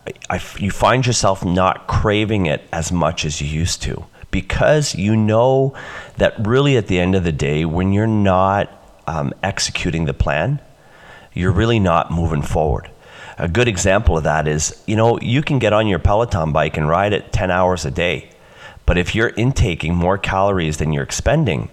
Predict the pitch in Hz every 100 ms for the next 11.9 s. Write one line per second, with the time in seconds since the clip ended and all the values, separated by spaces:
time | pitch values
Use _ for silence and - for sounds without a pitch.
0 | - - 78 - 78 71 69 73 - -
1 | - 87 95 98 98 104 - 95 92 82
2 | 71 101 87 98 78 73 82 87 85 64
3 | - - - - 65 76 104 - - _
4 | _ _ - - - - - - - 110
5 | 107 - - - - 110 175 208 117 78
6 | 127 156 - - 113 101 101 104 - 131
7 | 160 190 - 160 156 165 76 53 60 -
8 | - - _ _ _ _ _ _ _ _
9 | _ 117 127 - 135 131 80 - 110 135
10 | 147 131 - 117 127 113 113 135 107 71
11 | - 67 107 147 - 156 131 120 117